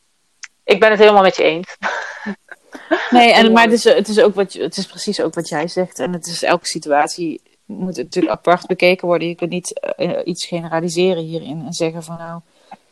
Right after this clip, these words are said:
Speaker 2: iedereen die naar het ziekenhuis moet, die, eh, puntje, puntje. Ja, dat, zo, dat is natuurlijk, dat is gewoon niet één, eh. Maar feit is wel natuurlijk dat je, ehm,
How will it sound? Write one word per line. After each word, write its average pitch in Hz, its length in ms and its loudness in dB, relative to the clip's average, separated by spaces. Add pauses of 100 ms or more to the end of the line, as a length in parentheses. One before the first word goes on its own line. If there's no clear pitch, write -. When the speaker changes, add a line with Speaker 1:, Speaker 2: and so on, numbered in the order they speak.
(560)
Speaker 2:
iedereen 185 440 4
die 180 100 -2
naar 175 160 -6
het 180 120 -14
ziekenhuis 180 500 -2
moet, 180 360 -8
die, 180 420 -2
eh, 170 360 -8 (260)
puntje, 180 260 -4
puntje. 196 360 2
Ja, 170 160 -6
dat, 156 220 -8
zo, 160 300 -8 (120)
dat 175 180 -4
is 165 140 -6
natuurlijk, 175 420 -6
dat - 160 -8
is - 160 -12
gewoon 170 260 -6
niet 175 200 -10
één, 180 340 -12
eh. 156 280 -12 (600)
Maar 175 380 2
feit 185 380 0
is 180 120 -12
wel 170 260 -2
natuurlijk 185 380 -10
dat 175 200 -10
je, 165 260 -8 (1160)
ehm, 165 800 -12